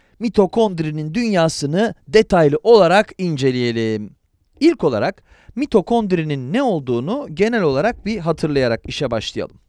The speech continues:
Daha sonra da yapılarıyla ilgili ayrıntılı bir inceleme yaparız. Şimdi bir ökaryot hücre düşünelim. Bu hücre zarı olsun.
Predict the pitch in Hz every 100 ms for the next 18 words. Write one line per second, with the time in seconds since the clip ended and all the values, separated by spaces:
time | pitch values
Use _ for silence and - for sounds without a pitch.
0 | _ 220 294 185 147 131 156 285 - _
1 | 233 220 226 196 180 147 208 170 175 285
2 | 226 214 160 - 160 226 285 - 226 180
3 | 139 135 156 247 269 202 - 131 123 120
4 | 117 - - _ - _ _ _ _ _
5 | _ - - 269 175 127 120 165 262 233
6 | _ _ - 233 240 254 262 277 - 214
7 | 165 170 139 127 127 127 107 - - _
8 | _ _ _ _ _ _ - 302 214 220
9 | 190 214 180 143 113 95 85 - 220